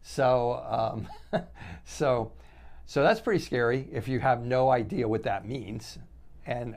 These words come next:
our, you know, our tendencies, <sighs> there's a lot of tests that I run. Um, one of them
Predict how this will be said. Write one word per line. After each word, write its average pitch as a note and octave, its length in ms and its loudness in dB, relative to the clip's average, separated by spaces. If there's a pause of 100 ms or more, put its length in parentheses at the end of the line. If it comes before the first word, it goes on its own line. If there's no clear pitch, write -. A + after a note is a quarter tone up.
our, E3+ 260 4
you G#3 80 -2
know, E3 140 2
our F3+ 140 6
tendencies, D3 800 -4 (1120)
<sighs> - 60 -10 (1200)
there's F#3 300 4
a F3+ 60 6
lot C3 320 6
of D3 100 0
tests B2+ 300 0
that A#2 120 -2
I A#2+ 140 2
run. A#2 460 -4 (520)
Um, G2+ 920 -4
one C3 180 -4
of A#2 60 -6
them A2 180 -6